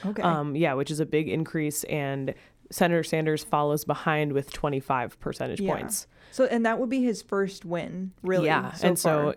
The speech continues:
Speaker 2: yeah, Biden, you know, has been projected to do well in South Carolina, and it's looking like he will. Um, and that would be, yes, his fir-, his first win so
Speaker 1: And a,
Speaker 2: far.
Speaker 1: and a big part of that is the African-American vote really, like, coming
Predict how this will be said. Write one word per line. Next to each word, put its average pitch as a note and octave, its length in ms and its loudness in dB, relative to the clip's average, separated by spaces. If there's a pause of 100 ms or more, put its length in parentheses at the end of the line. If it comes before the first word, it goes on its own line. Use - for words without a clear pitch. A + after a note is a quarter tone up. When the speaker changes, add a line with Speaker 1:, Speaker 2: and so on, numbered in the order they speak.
Speaker 2:
yeah, C#3 280 0
Biden, E3 720 2
you E3 120 2
know, D3 140 0
has E3 200 2
been E3+ 180 2
projected F3 680 2
to G3+ 120 4
do F#3+ 220 2
well F#3 220 4
in F#3+ 80 2
South F#3+ 240 0
Carolina, F3 480 2
and E3 120 2
it's - 180 -2
looking D3+ 280 -2
like D#3 200 0
he D3+ 120 0
will. C#3+ 420 0 (360)
Um, D3+ 420 2
and D3+ 180 2
that D3+ 160 2
would D3+ 240 0
be, C#3+ 340 0
yes, - 280 -4
his - 160 -6
fir-, - 140 -12
his D3+ 180 -2
first - 300 -4
win C#3 180 -4
so A3+ 80 0
Speaker 1:
And A#3 100 2
a, A#3+ 40 0
Speaker 2:
far. - 320 -2
Speaker 1:
and A#3 80 2
a B3 40 2
big C#4+ 200 -4
part F#3+ 200 -2
of F#3 60 0
that D#3 180 -4
is E3+ 120 -8
the E3+ 100 -4
African-American E3+ 720 -8
vote F3 240 -4
really, E3 340 -4
like, E3 220 -6
coming E3+ 420 -6